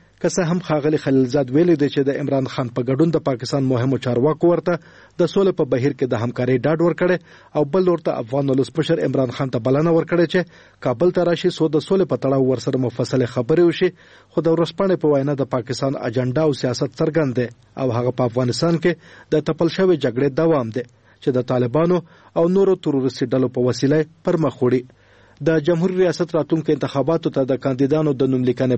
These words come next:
بهیر د کابل ورځپاڼو د بحث بله توده مسله ده. ویسا ورځپاڼې لیکلي دی چې ولسمشر غني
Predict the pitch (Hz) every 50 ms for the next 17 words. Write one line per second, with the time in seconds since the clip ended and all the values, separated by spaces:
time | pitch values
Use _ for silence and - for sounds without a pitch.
0 | 110 131 123 127 156 156 143 156 - - 131 127 120 135 123 131 127 120 - -
1 | 156 170 165 135 139 117 120 135 127 123 120 113 123 131 135 127 - 131 127 123
2 | 131 131 147 156 - 170 165 147 123 110 120 - - _ _ _ _ _ _ -
3 | - - - - - - 139 131 - 147 135 135 135 120 - - 135 131 127 123
4 | 117 - 160 170 175 156 175 165 - 185 170 - _ - - - - _ - 180
5 | 170 175 160 - - 190 160 - 180 160 - 139 139 151 160